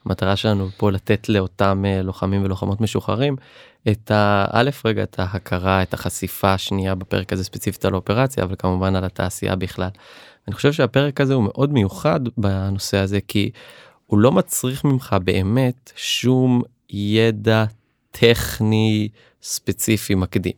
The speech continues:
לצורך העניין, אם תרצה להיות מתכנת, ככל שיהיה לך שנים ב-, אה,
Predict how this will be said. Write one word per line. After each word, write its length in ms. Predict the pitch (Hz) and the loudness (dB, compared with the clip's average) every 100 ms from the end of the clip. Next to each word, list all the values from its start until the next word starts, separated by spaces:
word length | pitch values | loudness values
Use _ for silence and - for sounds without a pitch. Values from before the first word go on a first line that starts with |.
| - | -10
לצורך 300 | - 101 - | -6 -6 0
העניין, 220 | 98 95 | 2 2
אם 80 | 92 - | 0 -6
תרצה 280 | 92 - | -8 -4
להיות 180 | 101 101 | -4 -2
מתכנת, 560 | 101 - - 165 165 - | -4 -4 -2 0 0 -2
ככל 280 | 113 - 104 | -4 0 0
שיהיה 260 | - 107 | 2 2
לך 220 | 98 - - _ - - - | 2 -4 -8 _ -20 -20 -14
שנים 480 | - 98 101 95 | -2 2 2 2
ב-, 40 | 98 | 2
אה, 160 | 98 | 2